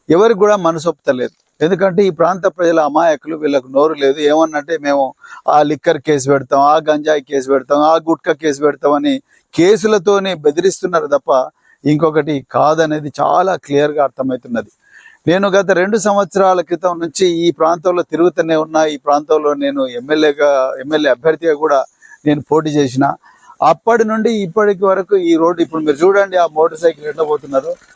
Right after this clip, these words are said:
ఎంతో దయనీయమైన పరిస్థితి. మహిళలు అయితే ఇంకా ఘోరమైన పరిస్థితుల్లో ఈ రోడ్ల మీద,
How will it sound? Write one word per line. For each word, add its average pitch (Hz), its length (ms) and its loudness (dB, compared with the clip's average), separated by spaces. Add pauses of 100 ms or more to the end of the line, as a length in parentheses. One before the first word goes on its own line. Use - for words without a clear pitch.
(360)
ఎంతో 240 500 6
దయనీయమైన 202 600 0
పరిస్థితి. 143 640 -4
మహిళలు 180 440 2
అయితే 190 220 0
ఇంకా 180 380 0
ఘోరమైన 170 480 0
పరిస్థితుల్లో 147 760 -2 (500)
ఈ 139 580 2
రోడ్ల 139 280 0
మీద, 143 220 0